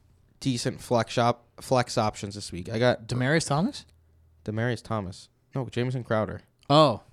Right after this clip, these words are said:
Speaker 1: I'm
Speaker 2: I
Speaker 1: not
Speaker 2: was say
Speaker 1: starting D T.
Speaker 2: Well, I'd say what?
Speaker 1: D T,
Speaker 2: <laughs>
Speaker 1: the, get that guy out of here. I know he had seven targets last week, but that was with Luke Falk, who
Speaker 2: Yeah.
Speaker 1: can't throw a damn football.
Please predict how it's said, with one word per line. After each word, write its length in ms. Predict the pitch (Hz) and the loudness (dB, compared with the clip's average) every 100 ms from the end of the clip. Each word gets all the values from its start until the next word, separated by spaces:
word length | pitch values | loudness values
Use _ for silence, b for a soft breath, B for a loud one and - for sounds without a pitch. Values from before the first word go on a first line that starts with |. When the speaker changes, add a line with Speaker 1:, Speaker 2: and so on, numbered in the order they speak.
| _ _ - | _ _ 2
Speaker 1:
I'm 40 | |
Speaker 2:
I 20 | 139 | 4
Speaker 1:
not 60 | |
Speaker 2:
was 80 | 127 | 4
say 60 | 139 | 6
Speaker 1:
starting 220 | 110 104 | 4 4
D 140 | 104 | -4
T. 280 | 98 107 90 - | -6 -6 -6 -2
Speaker 2:
Well, 100 | 135 | -2
I'd 100 | 127 | 2
say 240 | - 165 | 4 6
what? 260 | 120 151 180 | 6 4 4
Speaker 1:
D 280 | 185 175 151 | 4 4 4
T, 0 | |
Speaker 2:
<laughs> 120 | - | 4
Speaker 1:
the, 300 | 214 139 185 | 4 4 2
get 180 | 147 143 | 0 2
that 120 | 147 123 | 2 4
guy 240 | 117 113 | 4 4
out 60 | 104 | 2
of 60 | |
here. 80 | 104 | 0
I 100 | 107 | 0
know 160 | 120 123 | 2 4
he 80 | 123 | 4
had 120 | 139 | 4
seven 280 | 127 120 117 | 2 0 2
targets 360 | 123 117 110 113 | 2 2 0 -2
last 240 | 107 - | -2 -2
week, 160 | 104 98 | -6 -2
but 60 | 107 | 0
that 60 | |
was 100 | 110 | 0
with 120 | 113 110 | -2 -6
Luke 240 | 110 107 | -6 -4
Falk, 340 | - 107 101 107 | -2 0 0 -4
who 120 | 98 | -2
Speaker 2:
Yeah. 120 | 110 | 0
Speaker 1:
can't 200 | 107 - | -2 -2
throw 180 | 117 110 | 0 0
a 40 | |
damn 220 | 101 104 98 | 2 -2 0
football. 500 | 113 - 98 95 | -4 -2 -2 -2